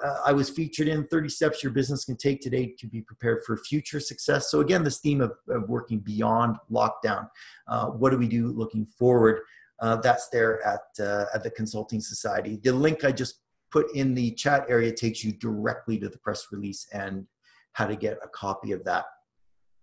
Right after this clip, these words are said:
So all free. Uh, I don't see any questions coming in. So here are a few that came in with registration that I can address. Some really thoughtful items. So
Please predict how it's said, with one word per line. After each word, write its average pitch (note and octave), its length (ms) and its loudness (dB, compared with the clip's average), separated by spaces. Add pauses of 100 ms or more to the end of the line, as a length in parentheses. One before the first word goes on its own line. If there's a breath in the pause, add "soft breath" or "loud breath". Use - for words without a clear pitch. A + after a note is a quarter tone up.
(100)
So - 180 -4
all B2+ 160 4
free. A2 260 -4 (1800 soft breath)
Uh, D#3 160 8
I E3 80 10
don't G3+ 140 10
see G#3+ 120 2
any G3 120 4
questions G3+ 420 4
coming E3+ 280 4
in. C#3+ 200 2
So E3 340 8
here A#3+ 320 4
are A#3 60 8
a - 20 6
few G3+ 460 0
that F3 160 4
came E3+ 200 -2
in E3 120 2
with D3 140 -8
registration C#3+ 880 4
that C#3 120 4
I B2+ 100 8
can B2+ 180 0
address. A#2+ 560 -2
Some E3 300 -4
really G3 500 8 (100)
thoughtful - 640 -4
items. A2 360 0
So B2 280 0